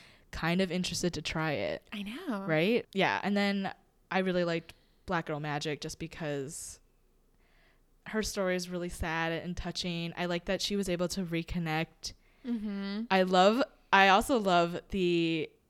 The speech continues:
Speaker 1: re-, sorry, reconnect with her
Speaker 2: Mm-hmm.
Speaker 1: sister. Well, why, why did you like
Speaker 2: I liked
Speaker 1: those
Speaker 2: it.
Speaker 1: two?
Speaker 2: I think I,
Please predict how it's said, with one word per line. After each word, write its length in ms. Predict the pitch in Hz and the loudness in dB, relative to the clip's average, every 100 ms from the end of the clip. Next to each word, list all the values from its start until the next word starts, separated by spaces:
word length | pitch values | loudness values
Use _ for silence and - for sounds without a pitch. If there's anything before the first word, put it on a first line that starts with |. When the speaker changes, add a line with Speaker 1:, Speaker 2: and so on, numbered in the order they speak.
| _ 180 | _ -2
Speaker 1:
re-, 120 | 196 | 0
sorry, 280 | - 170 139 | 0 -2 -2
reconnect 520 | - 180 185 156 - | 0 0 2 0 -2
with 240 | 170 151 - | -4 -4 -6
her 500 | 175 156 139 120 - | -2 0 0 -2 -6
Speaker 2:
Mm-hmm. 260 | 214 196 175 | -6 -6 -6
Speaker 1:
sister. 520 | 180 180 - 127 135 175 | -6 -4 -4 -4 -4 -2
Well, 100 | 190 | 4
why, 180 | 185 170 | 6 6
why 200 | 185 185 | 4 2
did 160 | 185 | 0
you 100 | 160 | -2
like 360 | 151 123 127 - _ _ _ _ _ _ _ - - | -2 -4 -8 -14 _ _ _ _ _ _ _ -8 -4
Speaker 2:
I 120 | 339 | 0
liked 260 | 262 208 | 2 0
Speaker 1:
those 220 | 254 254 - | -2 -4 -6
Speaker 2:
it. 40 | |
Speaker 1:
two? 200 | - 226 | -8 -4
Speaker 2:
I 60 | 247 | -4
think 240 | 294 285 | -2 -2
I, 160 | 262 | 0